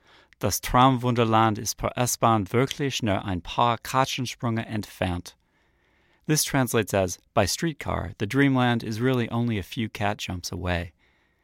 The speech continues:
As a poet, Katzensprünge is what caught my attention. Generally speaking, to make this sound American,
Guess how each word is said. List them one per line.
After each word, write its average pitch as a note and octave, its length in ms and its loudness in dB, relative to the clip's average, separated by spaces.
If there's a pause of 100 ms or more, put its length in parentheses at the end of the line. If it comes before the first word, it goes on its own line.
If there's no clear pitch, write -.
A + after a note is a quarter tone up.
(480)
As C#3 120 2
a D3 60 -2
poet, E3 460 2
Katzensprünge A#2+ 840 -2
is G#2+ 140 -4
what G#2 140 -2
caught G2+ 240 2
my F2 120 -2
attention. E2 600 -6 (640)
Generally F3+ 420 4
speaking, A#2 500 -4
to A#2+ 100 -4
make B2 240 2
this B2 120 -2
sound A2+ 260 2
American, G2 560 -2